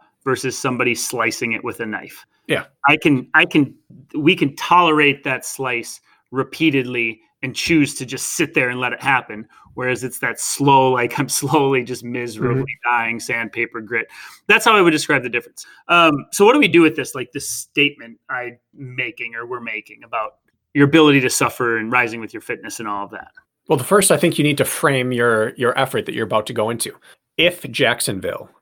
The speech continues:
Speaker 2: is your first race of the season, or Savage in, uh, Georgia is going to be your first race, or a low, uh, Saint Patty's Day five K,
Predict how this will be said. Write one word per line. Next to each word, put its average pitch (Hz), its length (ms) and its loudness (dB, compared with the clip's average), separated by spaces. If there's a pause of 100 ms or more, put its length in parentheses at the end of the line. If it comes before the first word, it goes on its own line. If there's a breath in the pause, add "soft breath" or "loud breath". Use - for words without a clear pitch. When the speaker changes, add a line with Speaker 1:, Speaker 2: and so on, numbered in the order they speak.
(100)
Speaker 2:
is 123 180 0
your 113 140 -2
first 110 280 -4
race 98 220 -6
of 104 60 -14
the 104 60 -10
season, - 640 -8
or 98 600 -2
Savage 110 760 0 (100)
in, 101 320 -4
uh, 95 200 -4
Georgia 107 380 0
is 98 120 -4
going 98 180 -2
to 95 60 -4
be 98 80 -4
your 95 120 -2
first - 360 -4
race, 92 320 0
or 98 120 4
a 98 60 4
low, 107 220 4
uh, 98 420 2
Saint 113 380 0
Patty's 107 420 0
Day 104 180 4
five 98 380 0
K, - 220 -2